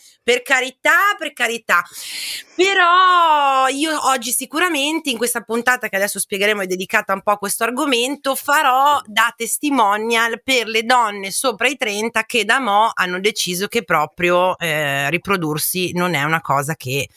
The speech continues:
eh, insomma, ci interessa. Ecco. Come stai, Ceci?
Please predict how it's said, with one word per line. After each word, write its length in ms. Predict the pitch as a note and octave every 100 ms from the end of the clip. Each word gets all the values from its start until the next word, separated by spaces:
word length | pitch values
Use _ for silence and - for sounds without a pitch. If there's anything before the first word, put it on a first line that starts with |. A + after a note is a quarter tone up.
| - - -
eh, 80 | B3 A2
insomma, 300 | - B2+ C#3+
ci 160 | -
interessa. 680 | C#3+ C#3 B2 D#2 - - C3+ D#3
Ecco. 460 | - A#2+ - - D3+ - - - - -
Come 240 | G4 A4
stai, 400 | - B3 G3 G3
Ceci? 420 | - F#3 - D#4